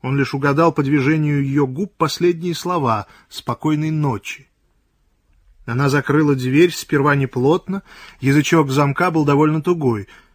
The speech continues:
потом возвратилась и повернула ручку. Он чуть было её не окликнул, что она там ему говорила, кроме «Спокойной ночи».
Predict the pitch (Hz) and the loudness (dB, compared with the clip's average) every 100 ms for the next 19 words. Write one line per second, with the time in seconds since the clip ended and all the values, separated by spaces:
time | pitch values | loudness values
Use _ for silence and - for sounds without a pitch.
0 | _ - 120 156 147 143 139 139 - 208 | _ -10 -2 0 2 2 2 2 0 -4
1 | 202 156 147 143 151 190 175 143 131 - | -2 -2 0 2 2 2 2 2 0 -4
2 | - 123 - _ _ _ _ _ _ _ | -10 -12 -12 _ _ _ _ _ _ _
3 | _ _ _ 135 202 208 220 226 240 240 | _ _ _ -2 -2 -2 -4 -4 -4 -4
4 | 240 240 240 156 151 - 156 160 - - | -6 -8 -4 2 2 0 -10 -10 -12 -14
5 | - 175 180 165 170 170 175 160 160 165 | -4 -2 0 -2 -2 0 0 0 2 4
6 | 180 170 - 170 156 170 - 170 180 190 | 2 0 -2 -4 -4 -6 -2 -2 -2 -2
7 | 127 - 104 | -2 -4 -10